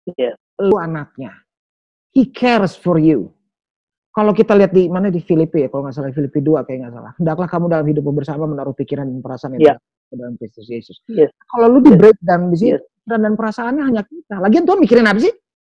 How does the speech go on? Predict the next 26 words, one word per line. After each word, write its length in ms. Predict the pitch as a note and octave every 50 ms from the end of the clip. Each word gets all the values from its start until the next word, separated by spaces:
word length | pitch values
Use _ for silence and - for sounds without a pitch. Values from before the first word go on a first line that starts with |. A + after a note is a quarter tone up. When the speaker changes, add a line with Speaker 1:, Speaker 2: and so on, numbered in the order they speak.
| _ _ _ _ _ _ _ _ _ _ _ _ _ _ -
Speaker 2:
Agenda 320 | A#3+ A#3+ G#3 C4+ C4 C4+ C4
Tuhan 240 | C4+ E4 E4 G4 A4
apa 140 | G4 B3+ B3
coba? 200 | F#3 F#3+ F3 E3 -
Kalau 140 | F#3 F3+ -
tadi 160 | F#3 F#3 F#3+
lu 140 | G3 G3+ F#3+
ngomong 260 | F#3 F#3 F#3+ F#3 E3+
tentang 220 | E3+ F3 E3+ E3+ E3
agenda, 240 | D#3+ F3 F3 F#3 D#3
"Wah, 160 | F3 F3 E3
ini, 240 | F3 F3 E3 C#3 D3
ini 100 | E3 E3
gereja 380 | D3 D#3 D3 C#3+ F#3+ F3 D#3+
agenda 240 | D3 D3 C3+ C#3 C#3
gua 160 | C#3+ E3+ F3 D#3
nih." 140 | D3+ C#3+
Tuhan 180 | - F3+ A#3 E4 F4
agendanya 480 | D4+ G3+ G3 G3+ G#3 B3+ D#4 E4 - F#4+
apa? 160 | - - A#3+ - _ _ _ - - _ _
Apa 240 | - D4+ - - F#4
yang 160 | D#4+ A#3+ G3+
dia 80 | F#3 F#3+
mesti 220 | F3+ F3 - G3
Speaker 1:
Iya. 60 | D3 E3+
Speaker 2:
pusingin? 260 | D3 C#3 C#3 D3+ D3+